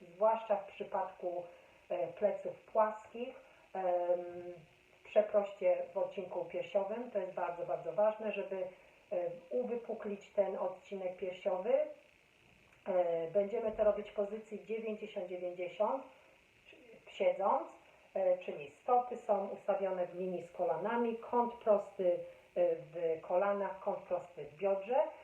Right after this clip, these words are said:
Szukamy guzów pusz-, kuszowych, żeby ustawić sobie miednicę w pozycji neutralnej, czyli to są te twarde kości w naszych pośladkach. E, ustawiamy sobie klatkę piersiową nad miednicą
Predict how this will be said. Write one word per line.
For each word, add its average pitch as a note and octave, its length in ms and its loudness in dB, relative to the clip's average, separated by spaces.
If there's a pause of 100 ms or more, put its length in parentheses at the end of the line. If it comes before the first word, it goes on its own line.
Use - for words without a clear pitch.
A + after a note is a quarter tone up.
Szukamy A3 520 2
guzów G#3+ 400 -2
pusz-, - 340 -8 (200)
kuszowych, G3 600 0
żeby G3 180 -4
ustawić G3 460 -6
sobie F#3 220 -6
miednicę F3+ 500 -8
w E3+ 400 -6
pozycji F3 560 -8
neutralnej, G3+ 840 -4 (280)
czyli F#3 120 -14
to G3 140 0
są F#3+ 120 -2
te F#3 160 0
twarde G#3+ 460 2
kości - 340 -6
w F3+ 60 -10
naszych F3+ 280 -8
pośladkach. A3 840 2 (560)
E, G3 140 6
ustawiamy B3+ 720 4
sobie A3+ 260 0
klatkę A#3 420 2
piersiową G3+ 480 2
nad F3+ 260 -2
miednicą G#3+ 840 0